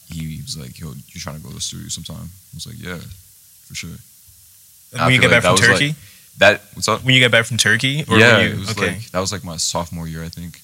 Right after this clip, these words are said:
Speaker 2: And, like, during
Speaker 1: Like
Speaker 2: the whole summer in Turkey, you were, like, cooking up the whole summer?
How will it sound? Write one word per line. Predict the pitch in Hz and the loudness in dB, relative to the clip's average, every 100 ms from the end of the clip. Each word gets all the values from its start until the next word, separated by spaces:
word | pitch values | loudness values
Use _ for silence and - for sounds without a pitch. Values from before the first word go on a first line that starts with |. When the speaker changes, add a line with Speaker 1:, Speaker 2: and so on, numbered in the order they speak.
| - | -10
Speaker 2:
And, | 113 | -2
like, | 113 | 2
during | 123 123 | 4 4
Speaker 1:
Like | 117 | 2
Speaker 2:
the | |
whole | 123 | 2
summer | 117 120 120 | 2 2 2
in | 110 | 2
Turkey, | 113 113 107 | 2 2 -2
you | |
were, | 107 | -2
like, | 104 98 - | -4 -6 -4
cooking | 123 104 | -2 0
up | 107 110 | -2 -2
the | 113 | -4
whole | 107 107 | -4 -2
summer? | - 110 117 | -2 -2 -4